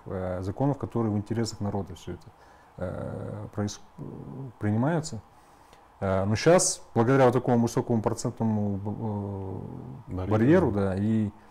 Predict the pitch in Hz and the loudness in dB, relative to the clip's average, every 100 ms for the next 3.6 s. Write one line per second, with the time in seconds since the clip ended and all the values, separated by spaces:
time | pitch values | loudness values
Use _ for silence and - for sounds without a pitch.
0 | - - - - - 98 98 95 92 90 | -20 -20 -20 -20 -10 -4 -2 -2 -2 -4
1 | 90 87 90 92 104 113 110 - 120 - | -4 -6 -6 -8 -12 -2 0 2 -2 0
2 | 117 110 - 98 92 98 98 98 101 104 | 0 0 -2 -4 -6 -8 -8 -6 -4 -2
3 | 110 98 101 175 170 | -2 -2 0 0 -2